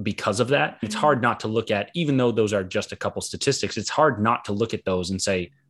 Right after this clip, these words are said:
Speaker 1: "Something's seriously wrong here." And I think, I think that one thing that was positive about covid, and I don't, I, like, I don't want that to be twisted.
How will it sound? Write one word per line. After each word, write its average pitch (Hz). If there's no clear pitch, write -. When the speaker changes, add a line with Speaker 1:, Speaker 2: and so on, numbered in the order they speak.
Speaker 1:
"Something's 135
seriously 98
wrong 101
here." 78
And 110
I 113
think, 151
I -
think 180
that 139
one 160
thing 151
that 127
was 113
positive 90
about 90
covid, 92
and 104
I 92
don't, 104
I, 117
like, 98
I 110
don't 113
want 104
that 101
to 101
be 95
twisted. 87